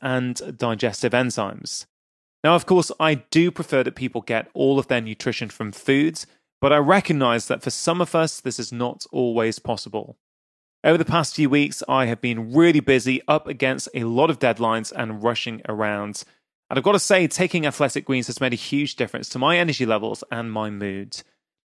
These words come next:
If you are looking to take something each morning as an insurance policy to make sure that you are meeting your nutritional needs,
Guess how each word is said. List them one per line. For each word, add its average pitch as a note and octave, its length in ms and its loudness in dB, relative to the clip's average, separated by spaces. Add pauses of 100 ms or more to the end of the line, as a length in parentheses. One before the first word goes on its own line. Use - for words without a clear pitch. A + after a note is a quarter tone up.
(100)
If D3 160 -2
you F#3+ 120 6
are F#3+ 80 8
looking E3+ 280 2
to - 100 -8
take C3 180 -2
something C3+ 300 -4
each C#3+ 300 -4
morning B2+ 320 0
as B2 160 -2
an B2+ 80 0
insurance G#3+ 540 0
policy A#2+ 440 0
to A#2+ 100 -4
make D3+ 240 0
sure A2 340 0 (400)
that C3 80 -2
you D3+ 160 4
are D3 80 6
meeting C3+ 380 0
your C#3 320 0
nutritional B2+ 520 -6
needs, G#2 400 -6